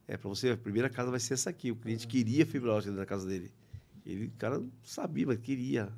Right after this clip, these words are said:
Speaker 1: Aí,
Speaker 2: Uhum.
Speaker 1: isso aí, fizemos, fizemos lá, tal, colocou. Aí o pessoal da Furukawa fez uns vídeos e tal. Esse vídeo rodou pro Japão, todo mundo.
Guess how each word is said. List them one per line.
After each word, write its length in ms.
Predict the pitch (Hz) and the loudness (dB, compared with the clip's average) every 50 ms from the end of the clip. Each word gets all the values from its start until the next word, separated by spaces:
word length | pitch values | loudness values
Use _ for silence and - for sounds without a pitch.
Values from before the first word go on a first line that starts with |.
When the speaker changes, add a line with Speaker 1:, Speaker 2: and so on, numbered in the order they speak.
| 120 | -8
Speaker 1:
Aí, 120 | 117 110 113 | -6 -4 -4
Speaker 2:
Uhum. 140 | 117 123 117 - - - - - - - | -4 -4 -6 -10 -12 -16 -20 -20 -20 -10
Speaker 1:
isso 220 | - - - 107 101 | -6 -6 -2 0 2
aí, 240 | 98 98 107 113 | 2 2 0 -2
fizemos, 720 | 123 - - - 98 95 90 101 98 95 95 95 90 87 - - - - | -4 -10 -10 -6 -6 -2 2 2 2 2 2 0 -2 -4 -6 -10 -18 -14
fizemos 380 | - 87 87 95 92 90 90 | -10 -2 -2 0 0 -2 -4
lá, 200 | 95 95 98 98 | -6 -8 -8 -8
tal, 280 | - - - 95 95 92 | -10 -12 -14 -12 -12 -12
colocou. 640 | - - 90 90 95 - - - 107 110 107 110 113 - - - - - - _ _ _ _ _ - | -10 -10 -10 -10 -10 -12 -10 -8 -6 -6 -6 -6 -8 -14 -20 -20 -20 -20 -20 _ _ _ _ _ -8
Aí 200 | - 95 95 95 | -2 -2 0 0
o 40 | |
pessoal 260 | 92 - 98 - 104 101 | 0 -2 0 2 4 4
da 80 | 98 | 2
Furukawa 400 | 101 - 104 95 90 - 90 101 | 2 0 -2 -2 -2 0 -2 -2
fez 220 | 98 - 92 95 95 | -2 -2 -4 -2 -2
uns 140 | 92 85 | -4 -6
vídeos 420 | 82 - - 95 98 98 90 82 - | -6 -8 -4 -4 -2 -2 -4 -6 -8
e 40 | - | -10
tal. 320 | - 85 - 87 82 87 | -12 -14 -12 -12 -12 -10
Esse 180 | - - - 101 | -6 -4 -4 -2
vídeo 240 | 92 98 101 110 101 | -2 0 2 2 4
rodou 260 | 101 101 92 101 87 | 4 4 2 2 0
pro 100 | - 101 | -2 -2
Japão, 460 | 90 101 90 - - - 101 98 95 101 | -2 -2 -4 -4 -6 -6 -6 -6 -6 -6
todo 180 | - 110 104 95 | -6 -6 -6 -4
mundo. 200 | 92 101 101 | -4 -4 -6